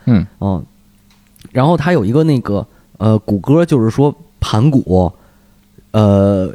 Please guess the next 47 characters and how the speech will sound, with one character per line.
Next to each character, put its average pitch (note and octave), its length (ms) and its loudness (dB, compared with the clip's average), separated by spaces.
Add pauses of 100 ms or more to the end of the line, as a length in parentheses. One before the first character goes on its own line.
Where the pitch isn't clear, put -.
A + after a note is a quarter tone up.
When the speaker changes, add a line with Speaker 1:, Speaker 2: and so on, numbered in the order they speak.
Speaker 2:
也 G2+ 180 -2
出， D#3 280 0
就 B2 160 0
是 A2 60 2
也， A#2 160 2
也 A2 180 0
说 F#3 220 0
盘 A#2 240 -2
古 A#2 220 0
了， F#2 160 -4
盘 B2 160 -2
古 A#2 100 0
出 A2 180 -4
来， G2+ 220 2 (260)
然 F#2+ 140 0
后 G#2+ 80 2
撑 A#2+ 220 -2
着 G#2 80 2
天 A#2+ 220 -2
地， G#2+ 200 0 (560)
然 G2+ 160 -2
后 A2+ 140 2
这 G#2 140 2
个， F#2 220 0
这 G2 160 -2
个 F#2 300 -2
死 - 180 -4
了 A#2+ 80 2
以 A2+ 80 2
后 A2+ 160 0
变 A2 220 0
成 G2+ 140 -2
了， G#2 180 2 (240)
变 G#2+ 160 -2
成 G#2 100 0
了 G#2+ 100 2
山 A2+ 320 0
什 F2+ 120 -2
么 C#2+ 100 -12
的。 C#2 160 -10 (200)
Speaker 1:
嗯。 A#2+ 200 2
Speaker 2:
他 B2 60 -2
也 G#2 180 -2
说 C3 220 2
这 A2+ 160 0
个 F2 100 -2
了。 E2 160 -4